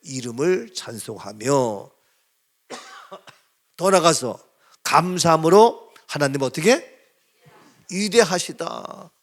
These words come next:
무엇으로? 예, 감사함으로, 감사함으로. 뭐 한다고요? 예, 하나님은 위대하시다. 예?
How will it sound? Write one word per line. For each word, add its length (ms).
무엇으로? 640
예, 680
감사함으로, 1300
감사함으로. 680
뭐 140
한다고요? 480
예, 240
하나님은 460
위대하시다. 480
예? 140